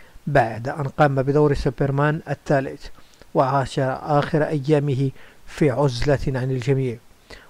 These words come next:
ولكان لا يستطيع الحركة إلى أن توفي. على الرغم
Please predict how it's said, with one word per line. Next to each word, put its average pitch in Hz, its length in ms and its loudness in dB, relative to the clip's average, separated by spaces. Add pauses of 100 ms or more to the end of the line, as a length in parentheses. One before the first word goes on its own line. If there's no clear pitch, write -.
(120)
ولكان 143 680 2
لا 127 200 0
يستطيع 131 520 2
الحركة 131 640 0 (1000)
إلى 147 160 4
أن 139 200 -6
توفي. 127 500 -4 (1500)
على 180 200 10
الرغم 196 400 8